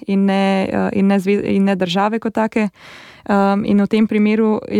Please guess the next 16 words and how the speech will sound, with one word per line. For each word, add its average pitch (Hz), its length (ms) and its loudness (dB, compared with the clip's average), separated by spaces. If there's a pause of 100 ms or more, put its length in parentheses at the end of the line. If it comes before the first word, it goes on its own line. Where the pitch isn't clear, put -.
bilo 202 80 0
na 208 80 2
začetku 202 480 -2
vseh 196 240 -2
dve, 202 240 -2
devet 202 480 -2
zveznih 214 320 0
dežel 196 400 0
proti 233 320 0
zakonu, 226 480 0 (240)
tako - 240 -2
da 208 80 2
je 208 120 2
bila 196 140 0
tudi, 214 300 -2
em, 190 320 0